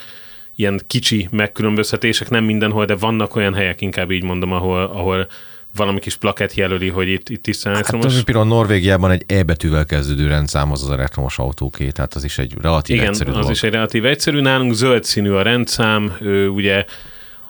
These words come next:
Speaker 1: a régi formátumban is, tehát a három, ö,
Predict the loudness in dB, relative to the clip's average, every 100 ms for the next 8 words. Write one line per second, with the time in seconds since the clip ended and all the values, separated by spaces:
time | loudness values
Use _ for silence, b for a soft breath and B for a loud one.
0 | B -2 2 2 2 2 4 2 2 0
1 | 2 2 2 0 0 -2 0 0 0 0
2 | 0 0 2 0 -2 -6 -8 -6 -2 -4